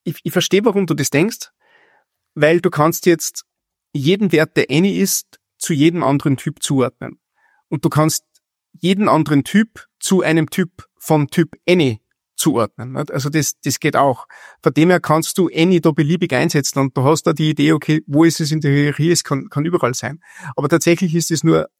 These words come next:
äh, ein Seiteneffekt davon, dass keine Checks gemacht werden mit Any.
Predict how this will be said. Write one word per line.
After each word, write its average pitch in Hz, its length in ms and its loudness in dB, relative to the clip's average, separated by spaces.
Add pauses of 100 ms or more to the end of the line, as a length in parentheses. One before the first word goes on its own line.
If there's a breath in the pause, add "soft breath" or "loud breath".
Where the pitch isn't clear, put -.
äh, 147 120 2
ein 143 140 -4
Seiteneffekt 185 680 0
davon, 151 320 0
dass 147 380 -8
keine 151 500 0
Checks - 380 -2
gemacht - 340 -4
werden 120 240 -8
mit - 160 -16
Any. - 260 -20